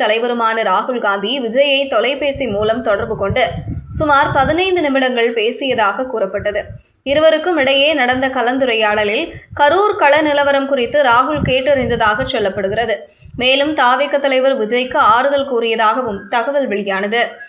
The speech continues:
இந்த நிலையில் தாவேக்காவுடன் காங்கிரஸ் கூட்டணி அமைக்க உள்ளதாக தகவல்கள் பரவின. ராகுல் காந்தி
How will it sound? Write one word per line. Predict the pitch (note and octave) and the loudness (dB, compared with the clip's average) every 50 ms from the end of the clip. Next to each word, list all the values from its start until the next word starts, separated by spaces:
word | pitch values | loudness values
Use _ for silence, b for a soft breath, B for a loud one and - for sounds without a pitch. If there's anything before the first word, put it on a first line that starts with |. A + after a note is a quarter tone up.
| B B B B - C#4+ | B B B B -4 0
இந்த | D4+ D#4 C#4+ | 0 2 2
நிலையில் | C4 B3+ B3 A#3 B3 D4+ F4 - C#4 | 2 2 2 2 2 0 0 0 2
தாவேக்காவுடன் | B3+ A#3+ B3+ C#4 D4+ E4+ D#4 D#4+ E4 D4+ C#4 A#3 A3 A3+ B3 C#4 C4 C4+ | 4 6 6 6 4 2 0 0 2 2 2 4 2 2 0 0 0 0
காங்கிரஸ் | A#3 B3 C#4 D4+ D#4 D#4 D4+ - - C4 | 2 2 2 0 0 -2 -2 -4 -4 -4
கூட்டணி | C4 C#4 C#4 D#4 D4+ D4 C4+ B3 | -4 -2 -2 -2 -2 0 -2 -2
அமைக்க | A#3 A3+ A3+ - A#3+ G#3+ | -2 -4 -4 -2 -2 -2
உள்ளதாக | G#3+ A3+ A3 A3+ G#3+ A3 A3 D#4 D4+ D4+ | 0 0 2 2 0 2 0 -2 -2 0
தகவல்கள் | B3 A#3 C4 C#4 C#4+ C4 A#3 A#3+ A3+ A3+ A3+ | 0 0 0 0 0 0 0 -2 -2 -2 -2
பரவின. | G#3 G#3+ G#3 G#3 G#3+ A#3 G3+ - - B B B B B B B3 | -2 -2 -2 -2 -4 -4 -4 -4 -6 B B B B B B 2
ராகுல் | A#3+ B3 C4 C4+ C#4+ C#4+ C#4 C4 | 4 4 4 4 2 0 0 0
காந்தி | B3 B3 A#3+ A3+ | 0 0 0 0